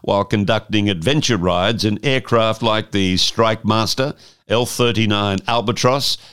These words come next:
Extra three hundred. He's also qualified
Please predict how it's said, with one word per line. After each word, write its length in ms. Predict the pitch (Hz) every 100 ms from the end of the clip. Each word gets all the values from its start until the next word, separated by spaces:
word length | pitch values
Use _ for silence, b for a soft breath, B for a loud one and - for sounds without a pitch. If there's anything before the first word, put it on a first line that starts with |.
| b
Extra 440 | 123 - - 104 95
three 300 | 98 104 90
hundred. 440 | 107 98 78 67 b b b -
He's 140 | 143
also 340 | 175 202 139 123
qualified 800 | - 147 139 139 131 123 120